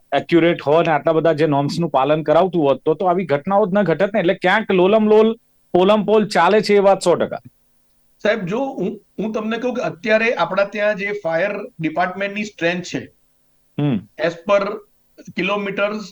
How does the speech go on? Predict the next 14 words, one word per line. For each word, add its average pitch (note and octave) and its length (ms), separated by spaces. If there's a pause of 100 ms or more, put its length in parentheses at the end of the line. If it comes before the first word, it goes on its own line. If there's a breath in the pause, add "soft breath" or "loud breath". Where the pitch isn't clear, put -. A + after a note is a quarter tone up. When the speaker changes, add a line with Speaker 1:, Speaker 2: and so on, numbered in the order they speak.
Speaker 2:
અને F#3+ 520 (140)
as F3 200 (160)
per G#3 80 (280)
population, G#3 520 (600)
Speaker 1:
હમ. C3+ 180
Speaker 2:
જે F#3 160
વર્લ્ડના G3+ 680
અને G3 280
જે G3 380
નેશનલ E3+ 460
સ્ટાન્ડર્ડ્સ E3+ 500 (140)
છે, C3 180 (140)
જે E3 80
ઇન્ટરનેશનલ, E3+ 680